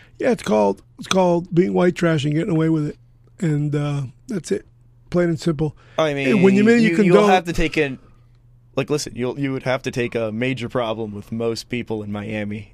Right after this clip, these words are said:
Speaker 2: if, if it's Hunter's drug problem you have.
Speaker 1: I don't know if it's Hunter's drug problem. I think it's Biden's public graft in the career of politics, because there's so much more that he has made at our expense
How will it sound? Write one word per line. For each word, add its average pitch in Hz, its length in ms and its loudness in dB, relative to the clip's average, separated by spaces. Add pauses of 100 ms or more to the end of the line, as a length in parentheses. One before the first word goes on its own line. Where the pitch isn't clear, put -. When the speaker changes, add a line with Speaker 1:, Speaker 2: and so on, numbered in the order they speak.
Speaker 2:
if, 107 520 -6
if 123 160 -10
it's 110 140 -8
Hunter's 110 680 -10 (100)
drug 113 280 -6
problem 87 440 -6
you 110 80 -10
have. 73 240 -10 (380)
Speaker 1:
I 240 140 4
don't 294 180 0
know 285 220 2
if 190 60 0
it's 180 200 0
Hunter's 175 460 0
drug 180 480 0
problem. 190 360 0
I 170 100 0
think 185 180 -4
it's 147 160 -2
Biden's 165 580 0
public 165 420 -4
graft 151 500 -6 (100)
in 156 160 0
the 151 80 -2
career 185 720 0
of 185 240 -8
politics, - 680 -10 (460)
because 160 400 0
there's 151 180 0
so 190 240 0
much 185 240 0
more 170 340 2
that 147 260 -4
he 160 120 -2
has 156 160 -4
made 151 580 -2 (840)
at 180 240 4
our 165 180 4
expense 160 840 -2